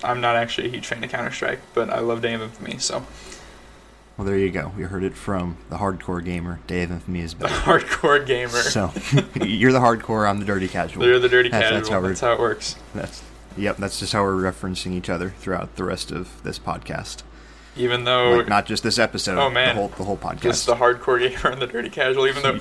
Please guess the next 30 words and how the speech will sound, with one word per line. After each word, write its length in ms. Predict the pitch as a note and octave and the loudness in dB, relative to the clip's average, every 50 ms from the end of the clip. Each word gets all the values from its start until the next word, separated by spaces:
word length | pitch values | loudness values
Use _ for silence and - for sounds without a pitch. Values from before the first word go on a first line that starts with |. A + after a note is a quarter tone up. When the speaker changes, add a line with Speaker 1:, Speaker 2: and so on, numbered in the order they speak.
| - - | -6 -12
Speaker 2:
<laughs> 140 | - - - | -12 -6 -2
Speaker 1:
even 200 | C#3 D3+ E3 D#3 | 0 2 2 4
though 100 | D3+ D3 | 2 2
gaming 400 | C#3 C3+ C3 C3+ C#3+ C#3 C#3+ C3 | 2 2 0 0 0 -2 0 0
is 140 | B2+ B2 C3+ | 0 0 2
not 160 | C3 C3 B2+ | 2 4 4
our 80 | B2 | 4
topic 440 | A#2+ - C#3 B2+ B2+ B2+ C#3+ C#3 C#3 | 4 4 4 4 4 4 2 0 2
really 360 | - B2+ B2 B2+ C3 C3 C3 - - - | 2 4 6 6 6 4 2 -2 -4 0
at 120 | C#3+ B2+ | 2 4
all. 260 | B2 B2 C3 C#3+ C#3 - - - - - - - - - - | 4 4 4 2 0 -4 -12 -18 -20 -20 -20 -20 -20 -6 -4
<laughs> 80 | - F#4+ - - - - - - - - | -4 -4 -4 -6 -16 -20 -20 -20 -6 -2
Speaker 2:
Exactly. 640 | G#2 A2 G#2 A2 A2 G2+ - - - F2 E2 F2 - G#2 | -2 0 2 4 4 4 2 0 -6 -8 -8 -8 -4 -4
Even 240 | G#2+ A2 A#2+ A2+ | -2 -2 0 0
though 160 | A2 G#2+ A#2 A2+ | 0 0 0 0
it's, 280 | A2 - - - - | 0 -2 -2 -2 -2
it's 260 | A#2 G2+ - - - | -4 -6 -6 -8 -10
just 200 | - - A#2 G#2 | -6 -4 -4 -2
something 260 | - A#2 G#2 G#2+ G#2 F#2+ | -2 -2 -4 -4 -6 -6
that 80 | F#2+ - | -4 -2
pops 280 | - G#2 F#2+ - - | 0 0 0 0 -2
up 160 | F#2+ F2+ - | -6 -6 -4
every 200 | F#2+ F#2 F2 F2+ | -6 -6 -4 -4
now 160 | F2+ F2+ F2 F2 | -4 -4 -4 -4
and 60 | E2+ | -4
then. 160 | E2+ E2 F2 | -6 -6 -4
Whenever 300 | F2+ F2+ G2 F#2+ G2+ A2+ | -2 0 0 0 0 0
we 160 | G#2 A2+ G#2+ | 0 0 0
reference 420 | G2 G#2 G#2+ G#2+ - F2+ E2 - - | 0 0 0 0 -2 -4 -6 -6 -4
gaming, 380 | - G2 F#2+ F#2 E2 E2 E2 | -4 -2 -2 -4 -4 -8 -10